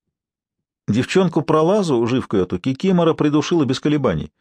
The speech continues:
Не хватало еще, чтобы на весь двор разнесла, как горбатая в подполе рожала. Куда после этого дите денешь? А так, скинуть, придавить, да в ту же яму заодно. Как не спешила горбунья, но ребенок торопился пуще.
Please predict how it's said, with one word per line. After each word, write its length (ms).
Не 140
хватало 360
еще, 200
чтобы 200
на 100
весь 160
двор 400
разнесла, 540
как 180
горбатая 460
в 60
подполе 340
рожала. 460
Куда 360
после 300
этого 180
дите 280
денешь? 400
А 140
так, 240
скинуть, 600
придавить, 540
да 100
в 60
ту 100
же 100
яму 340
заодно. 480
Как 300
не 120
спешила 460
горбунья, 460
но 100
ребенок 420
торопился 460
пуще. 480